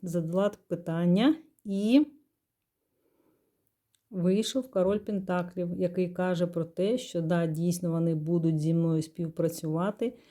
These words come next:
І саме в цьому випадку це якби буде така разноплановість, як дуже багато варіантів, які вони мені будуть показувати. І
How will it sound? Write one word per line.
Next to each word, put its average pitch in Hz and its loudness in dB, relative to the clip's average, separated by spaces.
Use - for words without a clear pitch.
І 180 -6
саме 175 0
в 170 -2
цьому 170 0
випадку 240 0
це 175 4
якби 175 4
буде 170 0
така 175 -2
разноплановість, 170 2
як 160 -4
дуже 202 6
багато 185 6
варіантів, 180 4
які 180 2
вони 180 2
мені 170 6
будуть 160 -2
показувати. 185 2
І - -20